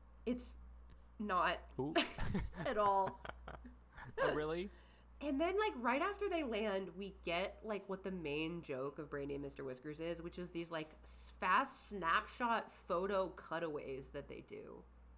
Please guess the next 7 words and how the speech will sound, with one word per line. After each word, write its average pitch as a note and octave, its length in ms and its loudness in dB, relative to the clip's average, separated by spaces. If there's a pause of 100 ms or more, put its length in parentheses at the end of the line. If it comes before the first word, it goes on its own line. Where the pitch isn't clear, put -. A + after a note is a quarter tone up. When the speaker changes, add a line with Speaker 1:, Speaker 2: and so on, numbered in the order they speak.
(460)
Speaker 2:
Yeah. A#2+ 340 0 (1040)
That D#3+ 280 4
was D3+ 160 0
a C#3 60 4
lot. B2 380 2 (680)
Speaker 1:
Yeah, G#3+ 140 8
Speaker 2:
That G#3 60 8